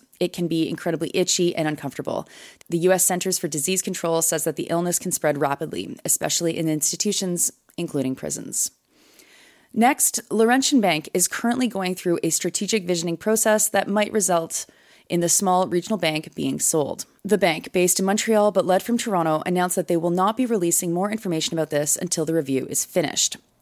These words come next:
There have been several attempts to revitalize this bank, including a failed one in twenty fifteen and another in twenty twenty-one.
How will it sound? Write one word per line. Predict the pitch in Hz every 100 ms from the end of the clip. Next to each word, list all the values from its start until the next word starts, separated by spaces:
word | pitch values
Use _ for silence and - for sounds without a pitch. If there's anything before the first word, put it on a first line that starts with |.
| -
There | 190 214
have | 220
been | 240 233
several | - 233 214 233 233
attempts | 220 - 180 165
to | -
revitalize | 175 160 156 151 143 139
this | 147 -
bank, | 127 - -
including | 165 - 175 175 175
a |
failed | 170 185 170
one | 165 156
in |
twenty | 143 147 147
fifteen | 170 165 214 208 202
and | - 156 156
another | 147 143 147
in | 143 147
twenty | - 135
twenty-one. | - 135 135 151 131